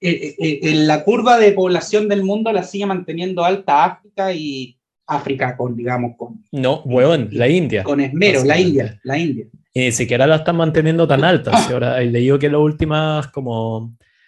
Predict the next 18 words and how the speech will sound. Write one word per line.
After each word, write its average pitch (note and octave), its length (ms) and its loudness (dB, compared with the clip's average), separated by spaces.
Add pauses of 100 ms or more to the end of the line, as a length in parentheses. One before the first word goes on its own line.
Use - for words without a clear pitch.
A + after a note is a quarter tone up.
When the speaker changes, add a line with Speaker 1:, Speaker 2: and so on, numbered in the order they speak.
(340)
Speaker 2:
La A#2+ 360 0
última, E3 440 2
no A#2+ 160 -6
sé B2 160 -6
si C#3+ 100 -6
llamarlo C3 340 -2
controversia A#2 680 -8
y C3+ 40 -6
la B2 80 -6
weá, A2+ 340 -4
es A#2 200 -16
que A#2+ 120 -10
básicamente B2+ 800 -6
como A2+ 220 -10
que A#2 140 -6
las A2+ 300 -4
estadísticas C#3 880 -6
de-, C3 140 -8